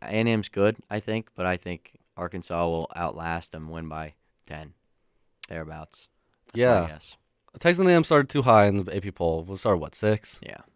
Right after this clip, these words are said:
Speaker 1: very
Speaker 2: Um,
Speaker 1: high. Top ten.
Speaker 2: Yeah. Undeservedly, I think.
Speaker 1: Yeah.
Speaker 2: Um, but we know that now.
Speaker 1: Hmm.
Speaker 2: They had a good game against Miami
Speaker 1: Yep.
Speaker 2: this week. Uh,
Speaker 1: I
Speaker 2: is
Speaker 1: also
Speaker 2: Miami
Speaker 1: think
Speaker 2: still ranked?
Speaker 1: I think Miami was late, like, twenty-four, twenty-five.
Speaker 2: Okay.
Speaker 1: But I still think they were,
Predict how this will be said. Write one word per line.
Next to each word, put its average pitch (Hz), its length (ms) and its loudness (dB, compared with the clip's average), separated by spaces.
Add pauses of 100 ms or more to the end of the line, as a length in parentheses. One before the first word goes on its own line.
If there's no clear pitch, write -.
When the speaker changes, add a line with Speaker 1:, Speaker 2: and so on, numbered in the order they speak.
(160)
Speaker 1:
very 80 180 -14
Speaker 2:
Um, 87 200 -4
Speaker 1:
high. 76 160 -14
Top 85 240 -14 (280)
ten. 80 300 -20 (540)
Speaker 2:
Yeah. 85 240 -6 (960)
Undeservedly, 95 720 2
I 78 80 -14
think. 78 440 -16 (300)
Speaker 1:
Yeah. - 60 -20 (360)
Speaker 2:
Um, 76 100 -10
but 113 120 6
we 151 100 12
know 135 180 12
that 101 160 8
now. 85 280 -2 (280)
Speaker 1:
Hmm. 92 160 -10
Speaker 2:
They 127 100 4
had 147 80 8
a 151 40 6
good 151 140 2
game 156 180 8
against 151 200 6
Miami 127 440 6 (160)
Speaker 1:
Yep. 95 220 -4 (260)
Speaker 2:
this 110 240 -8
week. 92 320 -4 (340)
Uh, 92 40 -10
Speaker 1:
I 90 160 -2
Speaker 2:
is 85 40 -4 (160)
Speaker 1:
also 113 100 0
Speaker 2:
Miami 160 160 6
Speaker 1:
think 214 100 2
Speaker 2:
still 214 140 2
ranked? 214 340 0
Speaker 1:
I 98 80 -14
think 120 200 -8
Miami 101 420 -4
was 90 260 -12
late, 87 480 -10
like, 76 180 -18
twenty-four, 85 440 -16
twenty-five. 78 480 -16
Speaker 2:
Okay. 95 280 -2 (180)
Speaker 1:
But 104 80 -2
I 104 60 2
still 110 240 0
think 98 200 -4
they 95 80 -6
were, 90 220 -4